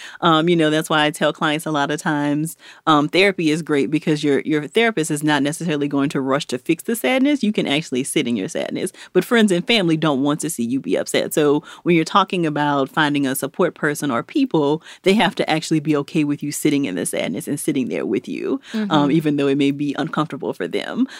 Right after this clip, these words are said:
Speaker 1: Um, so I think having a place where you can go with your sadness is really helpful.
Speaker 2: So how can I, me standing for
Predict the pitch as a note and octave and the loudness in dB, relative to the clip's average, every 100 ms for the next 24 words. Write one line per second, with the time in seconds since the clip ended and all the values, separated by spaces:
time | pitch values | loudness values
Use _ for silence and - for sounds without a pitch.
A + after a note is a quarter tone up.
0 | - F3 E3 E3 E3+ E3+ F#3 D3+ D3 C3 | -6 -2 0 0 0 0 0 2 0 0
1 | - D#3+ - D3 C#3+ D3 C#3+ C3 C3+ D#3 | 0 0 0 0 0 0 0 0 0 0
2 | F3 F3 E3 E3+ F#3 F#3+ F#3 F3+ F#3 F#3+ | -2 0 0 0 -2 -2 -2 -2 -2 -2
3 | G3 F#3 G3 G3+ G#3 A3 _ _ _ _ | -2 -2 -2 0 -2 -4 _ _ _ _
4 | _ _ _ _ - - C4 A#3 C#4+ F4+ | _ _ _ _ -12 -4 -2 0 2 2
5 | E4+ C#4+ - F#3+ F#3 F3 E3 A3 - F#3+ | 0 -4 -4 -2 -2 -2 -4 -8 -16 -12
6 | F#3+ F#3+ F#3 F3+ F3 E3 D3+ D#3+ - - | -6 -4 -4 -4 -10 -10 -12 -14 -10 -10